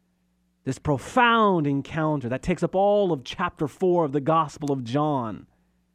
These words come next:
And out from that encounter, she cannot contain herself.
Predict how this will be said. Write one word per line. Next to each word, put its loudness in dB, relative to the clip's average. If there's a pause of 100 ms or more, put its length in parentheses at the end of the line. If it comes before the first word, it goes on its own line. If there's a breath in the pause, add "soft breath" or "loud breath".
(240)
And -2
out 0
from 0
that 0
encounter, -2
she -8
cannot -10
contain -6
herself. -8